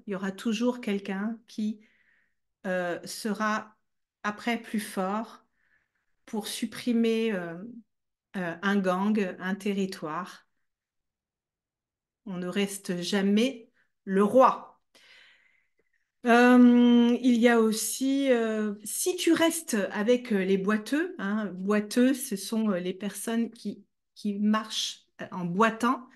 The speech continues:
c'est-à-dire, euh, lame, eh bien, si tu restes avec les boiteux,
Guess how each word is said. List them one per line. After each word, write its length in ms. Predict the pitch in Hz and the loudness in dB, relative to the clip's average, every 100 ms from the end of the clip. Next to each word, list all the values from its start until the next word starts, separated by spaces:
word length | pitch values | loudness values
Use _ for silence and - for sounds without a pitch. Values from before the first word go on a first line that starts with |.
| _ | _
c'est-à-dire, 640 | _ - 175 170 208 202 185 | _ -12 -10 -8 -4 -4 -4
euh, 120 | 156 - | -6 -8
lame, 760 | 185 170 185 233 262 269 302 285 _ _ _ _ _ _ _ - | -2 0 2 2 4 4 2 -6 _ _ _ _ _ _ _ -4
eh 100 | 190 | -2
bien, 340 | 185 226 254 | 0 2 2
si 220 | 254 - | 0 -2
tu 800 | 269 - 254 247 233 220 214 202 | -4 0 2 4 2 0 0 -2
restes 300 | 190 220 220 | -2 -4 -4
avec 220 | 202 190 190 | -4 -4 -4
les 60 | |
boiteux, 400 | 165 143 - 311 | -4 -6 -6 -8